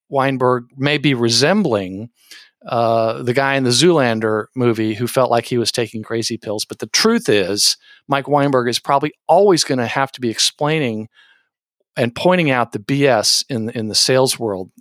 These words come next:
And the thing, so that was episode two sixty-five. It published in, uh, February of, uh, twenty twenty. Now I do have, I have to admit something because we're drinking and, you know, I, I feel like I can, I feel like I can open up to you, Mike Weinberg. And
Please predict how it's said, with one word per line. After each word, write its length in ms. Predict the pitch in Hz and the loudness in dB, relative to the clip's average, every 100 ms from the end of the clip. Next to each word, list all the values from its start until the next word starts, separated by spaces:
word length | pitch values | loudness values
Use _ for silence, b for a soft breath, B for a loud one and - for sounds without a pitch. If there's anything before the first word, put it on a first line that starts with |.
| _ | _
And 260 | 151 139 135 - | -2 -2 -2 -2
the 140 | 135 | -2
thing, 400 | - 180 180 165 - B B B B B | 2 2 2 -2 -8 B B B B B
so 140 | - | 2
that 80 | 160 | 2
was 120 | 185 190 | 4 2
episode 320 | 185 185 156 | 2 2 2
two 120 | 190 | 2
sixty-five. 760 | - 185 - 165 156 151 151 143 | 2 2 -2 -2 0 2 2 0
It 140 | - | -4
published 400 | 156 147 151 - | -2 0 -2 -2
in, 260 | 127 110 110 | -4 -6 -8
uh, 180 | 117 104 | -8 -6
February 760 | 101 - 135 123 117 117 113 117 | -6 -4 -2 0 2 2 0 -4
of, 360 | 117 104 101 - | -6 -6 -8 -12
uh, 80 | - | -14
twenty 300 | - 123 117 | -6 -4 -4
twenty. 400 | 117 110 101 98 | -6 -8 -8 -8
Now 180 | 113 113 | -6 -4
I 80 | 117 | -2
do 140 | 135 | 0
have, 220 | 131 131 117 - | 2 2 -2 -2
I 160 | 120 123 | -2 0
have 180 | 139 131 | 0 0
to 140 | 127 | -2
admit 320 | 120 123 131 | 0 2 2
something 440 | - 117 95 95 95 | 2 -2 -4 -8 -8
because 260 | 101 110 | -4 -2
we're 80 | 120 | -2
drinking 540 | 104 123 120 120 117 95 | 0 -2 0 -2 -2 -4
and, 160 | 92 - B B B B | -8 -14 B B B B
you 80 | 117 | -8
know, 200 | 98 90 _ _ _ - | -8 -10 _ _ _ -6
I, 180 | 120 110 | -2 -2
I 40 | |
feel 160 | - 143 | 2 2
like 140 | 127 | 2
I 80 | 120 | -2
can, 100 | 123 | -2
I 80 | 147 | -2
feel 160 | 139 214 | 0 0
like 100 | - | 0
I 80 | 175 | -2
can 140 | 139 | 0
open 240 | 139 135 | 2 0
up 160 | 117 - | -2 -4
to 100 | 110 | -8
you, 240 | 95 85 - | -10 -14 -14
Mike 200 | 104 98 | -12 -10
Weinberg. 460 | 101 98 92 95 95 _ B B B B B B B B B B _ _ - | -10 -10 -12 -14 -16 _ B B B B B B B B B B _ _ -4
And 300 | 170 170 | 0 0